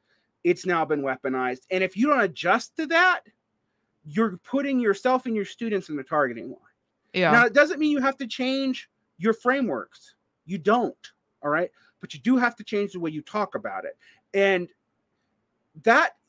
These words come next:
Speaker 1: weirdly seemed to really be aligned with people. And I was like, "Why is the way you, t-,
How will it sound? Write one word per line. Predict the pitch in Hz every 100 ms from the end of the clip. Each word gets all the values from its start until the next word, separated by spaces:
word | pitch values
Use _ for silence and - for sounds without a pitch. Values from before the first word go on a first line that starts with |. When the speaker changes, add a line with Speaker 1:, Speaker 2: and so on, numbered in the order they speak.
| _
Speaker 1:
weirdly | 190 165 208 339 359 294
seemed | 254 262 226
to | 226
really | 175 185 240 240
be | 175 208
aligned | 190 170 175 277 320
with | 202
people. | - 180 - 165
And | 165
I | 202
was | 220 196
like, | 202 190
"Why | 165 196 254 311
is | 311 254
the | - 254
way | 214 240
you, | 220 208 185
t-, | - -